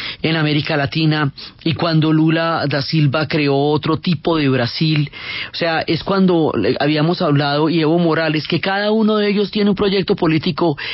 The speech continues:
que tiene que ver con el socialismo, pero que no tiene que ver con la Guerra Fría, en tiempos ya diferentes. Entonces, Chile va construyendo otro tipo de sociedad, y la va construyendo, mos-, digamos, mezclando muchas cosas,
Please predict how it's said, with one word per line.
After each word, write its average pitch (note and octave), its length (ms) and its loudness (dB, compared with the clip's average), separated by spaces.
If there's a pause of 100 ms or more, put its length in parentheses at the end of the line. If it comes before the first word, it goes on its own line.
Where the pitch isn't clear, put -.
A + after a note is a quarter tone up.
que D#3+ 120 -2
tiene F3+ 260 0
que F#3+ 120 -2
ver F3+ 100 0
con F#3 160 -2
el E3+ 80 -2
socialismo, E3+ 600 0
pero D3 240 0
que D3 140 -2
no D3+ 140 0
tiene E3 240 -2
que - 140 -4
ver D3 100 -2
con F3 160 -2
la C#3+ 80 -2
Guerra C3+ 280 -2
Fría, D3 320 0 (520)
en D#3+ 180 2
tiempos E3+ 420 -2
ya D#3 140 -2
diferentes. D3+ 800 -2 (500)
Entonces, A3+ 420 -2 (300)
Chile A3+ 280 -2
va A#3 120 -2
construyendo F#3+ 800 0
otro F3 240 2
tipo F3 320 0
de D#3+ 80 0
sociedad, C3+ 640 0
y E3 100 0
la D#3+ 100 2
va D#3+ 160 0
construyendo, E3+ 720 2
mos-, E3 580 0
digamos, D#3 400 0
mezclando D#3 460 2
muchas F3+ 400 0
cosas, - 480 -4